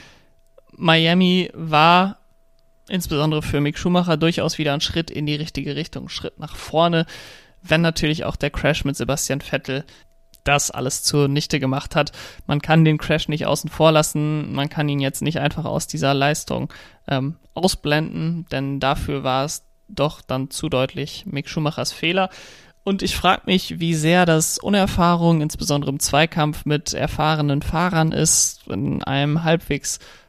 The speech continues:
ähm, konkurrenzfähigen Auto, oder wie viel das vielleicht auch schon psychisch ist, denn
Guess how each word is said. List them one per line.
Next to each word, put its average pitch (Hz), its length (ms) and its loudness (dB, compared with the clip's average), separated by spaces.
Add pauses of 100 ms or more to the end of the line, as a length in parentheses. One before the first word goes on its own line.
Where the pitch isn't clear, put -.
(140)
ähm, 143 280 -6 (600)
konkurrenzfähigen - 960 0
Auto, 185 420 -4 (800)
oder 180 580 4
wie 165 80 0
viel 196 240 0
das 202 160 2
vielleicht 196 300 -2
auch 202 60 -4
schon 190 220 -2
psychisch - 400 -2
ist, - 220 -8
denn 160 260 -4